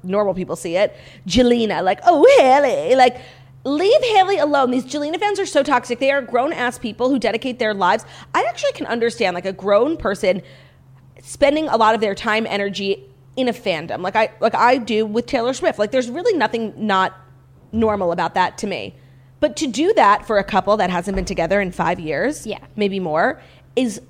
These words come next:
Speaker 1: beyond my genuine comprehension of normal human behavior. And I think that we really need to get these people evaluated who run these Jelena TikTok accounts. Like, you would die at the content. Like, they, it drives me up a wall. It's like,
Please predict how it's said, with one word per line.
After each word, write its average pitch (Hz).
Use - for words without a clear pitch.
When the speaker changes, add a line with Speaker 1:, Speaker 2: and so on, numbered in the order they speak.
Speaker 1:
beyond 233
my 226
genuine 190
comprehension 185
of 185
normal 180
human 180
behavior. 170
And 220
I 233
think 240
that 233
we 214
really 202
need 196
to 185
get 180
these 185
people 196
evaluated 160
who 196
run 175
these 180
Jelena 180
TikTok 185
accounts. 185
Like, 240
you 254
would 294
die 208
at 208
the 202
content. 175
Like, 196
they, 214
it 247
drives 220
me 277
up 214
a -
wall. 202
It's 180
like, 202